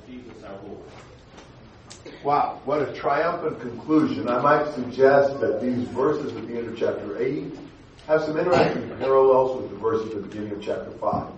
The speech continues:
Speaker 2: As I said, there's a sense in which five through eight is a section. So I'm seeing it more as one through five and six through eight. You can also make a strong case for five through eight being a unit.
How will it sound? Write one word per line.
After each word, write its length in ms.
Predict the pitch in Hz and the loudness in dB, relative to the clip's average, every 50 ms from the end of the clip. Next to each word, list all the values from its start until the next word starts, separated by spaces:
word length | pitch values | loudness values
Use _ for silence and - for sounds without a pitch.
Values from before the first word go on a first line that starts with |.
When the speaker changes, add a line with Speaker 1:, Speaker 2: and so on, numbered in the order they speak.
| - - - - - - | -16 -16 -16 -18 -12 -4
Speaker 2:
As 60 | 147 | 0
I 120 | 139 139 | 0 0
said, 600 | 135 - - - - - - - - - - - - | 0 0 0 0 0 2 0 -2 -4 -8 -14 -10 -8
there's 180 | 139 135 - | -6 -4 -4
a 80 | 151 147 | -4 -4
sense 440 | - - - 226 220 214 - - 156 | -6 -4 -2 0 0 0 -2 -4 -4
in 120 | 127 117 | -6 -6
which 180 | 110 104 104 107 | -6 -6 -8 -6
five 400 | - 127 127 131 131 127 - - | -4 -4 -2 0 0 -2 -2 -4
through 220 | 123 113 110 113 | -8 -4 -2 0
eight 160 | - - - - | 0 0 -2 -4
is 160 | - - - | -6 -10 -12
a 80 | - | -16
section. 480 | - - - - - - - - - - - - - - - - - - | -12 -8 -8 -8 -8 -8 -12 -16 -18 -20 -20 -20 -20 -20 -20 -20 -10 -4
So 100 | 123 127 | 0 2
I'm 200 | - 156 156 151 | 2 2 2 0
seeing 280 | - - 151 143 131 120 | -2 -2 -2 -2 -2 -4
it 140 | 127 123 | -6 -4
more 280 | 120 127 127 123 113 - | -4 0 2 2 2 2
as 80 | 104 107 | 0 -2
one 340 | 107 107 117 117 117 113 113 | -4 -2 -2 -2 -2 -4 -6
through 120 | 107 - - | -10 -10 -6
five 360 | - 117 113 113 - - - | -4 -2 0 2 0 0 -2
and 140 | 101 98 - | -4 -8 -8
six 260 | - 135 127 - - | -8 -8 -8 -8 -8
through 320 | - 110 104 101 101 92 | -8 -6 -4 -2 -2 -2
eight. 160 | - - - - - - - - - - - - - | -4 -4 -8 -10 -14 -16 -18 -20 -20 -20 -20 -20 -16
You 80 | 104 110 | -8 -4
can 100 | 113 113 | 0 2
also 420 | 117 120 123 120 123 120 107 104 | 2 2 2 2 0 -2 -2 -2
make 160 | 104 101 95 | -2 -4 -4
a 220 | - 101 95 - - - - - - | -6 -8 -10 -12 -14 -16 -20 -20 -10
strong 420 | - 143 151 - 139 127 110 - | -6 -2 -2 0 -2 -2 -4 -6
case 280 | 110 104 - - - - - - | -8 -10 -10 -10 -14 -18 -18 -16
for 80 | - - | -14 -14
five 360 | - - 113 110 107 107 - 104 | -10 -6 -4 -4 -4 -4 -6 -8
through 200 | 104 101 98 101 | -8 -6 -6 -6
eight 220 | 101 - - - | -6 -8 -10 -8
being 240 | 101 98 98 95 92 | -8 -8 -8 -8 -10
a 60 | 90 | -12
unit. 400 | 95 98 120 120 123 120 - - | -12 -10 -8 -6 -6 -6 -8 -12